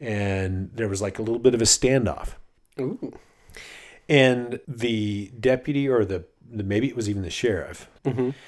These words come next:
Speaker 1: basically put his hands on the individual in the coveralls and was, like, basically patting him to see if he had any dog tags or anything.
Speaker 2: Mm-hmm.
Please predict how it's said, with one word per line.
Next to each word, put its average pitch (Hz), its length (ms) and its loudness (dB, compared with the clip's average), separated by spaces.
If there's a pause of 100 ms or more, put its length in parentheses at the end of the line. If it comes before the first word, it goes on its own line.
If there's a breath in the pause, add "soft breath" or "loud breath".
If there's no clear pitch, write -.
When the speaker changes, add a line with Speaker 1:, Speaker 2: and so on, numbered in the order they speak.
(300 loud breath)
Speaker 1:
basically 117 560 0
put 117 260 -4
his 107 140 -4
hands 123 520 -2 (100)
on 117 520 0
the 98 520 -4
individual 104 840 -2
in 104 100 -4
the 95 100 -4
coveralls 95 720 0
and 104 180 -10
was, 95 140 -6
like, 90 220 -8 (120)
basically 110 360 -4
patting 117 380 2
him 90 120 -4
to 90 80 -8
see - 160 -2
if 101 100 -6
he 107 80 -4
had 101 140 -4
any 101 120 -6
dog 104 360 -8
tags 147 300 -2
or 160 40 0
anything. 175 440 -4 (120)
Speaker 2:
Mm-hmm. 127 260 0